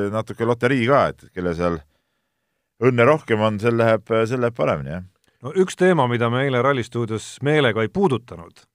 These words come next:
Speaker 2: lihtsalt, et natukene uut, äh, juttu siia tänasesse saatesse tuua, äkki ikkagi natukene puudutaks. Ehk siis kogu see tuleviku teema. Jaan, sa olid Saksamaal kohapeal.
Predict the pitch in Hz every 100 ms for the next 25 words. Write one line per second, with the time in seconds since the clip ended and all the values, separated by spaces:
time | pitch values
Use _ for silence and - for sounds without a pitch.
0 | _ 120 127 107 110 120 117 113 110 127
1 | 117 _ 113 110 107 104 _ _ _ _
2 | _ 107 113 120 123 139 - 104 113 131
3 | 117 107 156 127 - - 98 110 101 95
4 | 92 110 120 120 117 117 101 110 110 110
5 | 110 110 113 117 135 117 - 120 113 160
6 | 156 101 - 85 - _ _ _ - 104
7 | - 107 - 135 117 101 110 110 113 113
8 | 110 110 151 135 92 87 101 110 110 95
9 | 95 117 98 95 107 95 123 - 101 101
10 | 131 104 92 95